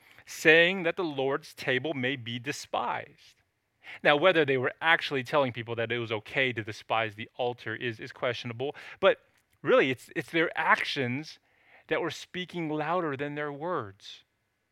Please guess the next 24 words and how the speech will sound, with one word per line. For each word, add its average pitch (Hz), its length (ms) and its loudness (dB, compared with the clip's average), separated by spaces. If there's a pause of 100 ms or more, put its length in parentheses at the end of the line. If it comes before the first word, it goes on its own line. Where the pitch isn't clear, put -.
(320)
By 160 300 2
accepting 165 880 -2
these 143 300 -8
polluted 147 580 -8
offerings, 110 720 -4
they 139 140 -2
were 147 160 -6
sending 180 480 -6
a 202 60 -6
signal 117 400 -6
suggesting 127 600 -4
that 131 260 0 (840)
God 156 280 0
is 139 160 -6 (200)
not 180 300 -4
really 202 220 -6
all 175 160 2
that 196 160 0
holy. 170 480 -4 (920)
He's 127 180 -6
not 156 160 -4
all 175 160 -2
that 185 180 0
special. - 500 -6